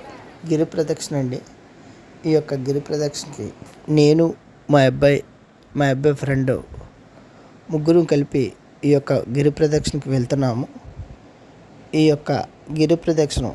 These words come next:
నేను తొలిసారిగా వెళ్ళడం జరుగుతుంది. నాతో పాటు మా అబ్బాయి కూడా వస్తానంటే ఈ యొక్క గిరి ప్రదక్షిణకి బయలుదేరడం జరిగింది.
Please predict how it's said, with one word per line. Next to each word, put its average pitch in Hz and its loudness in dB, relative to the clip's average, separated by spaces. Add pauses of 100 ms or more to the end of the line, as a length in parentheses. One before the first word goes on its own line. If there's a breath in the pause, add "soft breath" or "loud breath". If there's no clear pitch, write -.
(500)
నేను 147 2 (400)
తొలిసారిగా 151 2
వెళ్ళడం 143 0
జరుగుతుంది. 131 -4 (800 loud breath)
నాతో 156 2
పాటు 160 0 (280)
మా 143 -2
అబ్బాయి 151 -2
కూడా 139 0 (500)
వస్తానంటే 143 -2 (800)
ఈ 165 4
యొక్క 151 -4 (120)
గిరి 151 2
ప్రదక్షిణకి 147 -2 (140)
బయలుదేరడం 139 2
జరిగింది. 127 -2